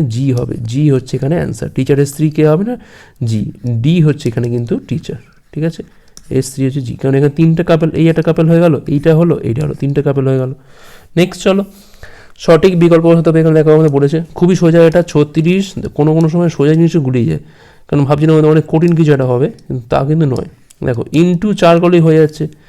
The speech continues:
তাহলে এখানে কি হবে? into চার করে দাও, ষোলো into চার মানে কত হবে এখান থেকে? চৌষট্টি, ঠিক আছে? নেক্সট চলো, দেখো বলছে এখানে সঠিক বর্ণযুক্ত আমাদের এখানে বসাতে হবে, বর্ণগুচ্ছটা বসাতে হবে, যেটা আমরা মিল পাবো আমরা এমন একটা বসাতে হবে।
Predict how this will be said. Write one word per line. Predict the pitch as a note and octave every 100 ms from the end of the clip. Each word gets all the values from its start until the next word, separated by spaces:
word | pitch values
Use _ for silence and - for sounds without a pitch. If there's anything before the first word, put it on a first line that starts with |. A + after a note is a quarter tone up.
| - - -
তাহলে | C#3+ D3+
এখানে | E3+ E3+
কি | E3+ E3
হবে? | D#3+ E3+ - _ _ _ _ _ _ _ _ _ _ -
into | C#3+ C#3 D#3 D#3
চার | C#3+ C#3+
করে | C#3
দাও, | C#3 -
ষোলো | C#3+ D3
into | D3+ D3+
চার | C#3+ C#3+
মানে | D3
কত | D3 D#3+
হবে | C#3+
এখান | A#2+ A#2
থেকে? | A#2
চৌষট্টি, | C3+ C#3 C3+ - D3 - - _ _ -
ঠিক | - F3
আছে? | - - - - _ - - - - - - - _ - - - - - - -
নেক্সট | E3 E3+ -
চলো, | F3+ F#3+ - - _ D3
দেখো | C#3+ C#3+
বলছে | D3+ D3+
এখানে | E3 D#3+
সঠিক | C#3+ D3+ F3+ - C#3 A#2+
বর্ণযুক্ত | B2 C3 C#3+ C#3+ D3
আমাদের | C#3+ C#3+
এখানে | C3+ C3+ C3 D#3
বসাতে | B2 C3
হবে, | C3
বর্ণগুচ্ছটা | A#2+ B2+ B2+ C3 B2+
বসাতে | A#2+ C3+
হবে, | B2+
যেটা | B2
আমরা | B2+ A#2+
মিল | B2 B2
পাবো | C3+ C3 C3
আমরা | B2+
এমন | B2+ C3
একটা | B2 A#2+
বসাতে | A#2 B2 B2+
হবে। | B2+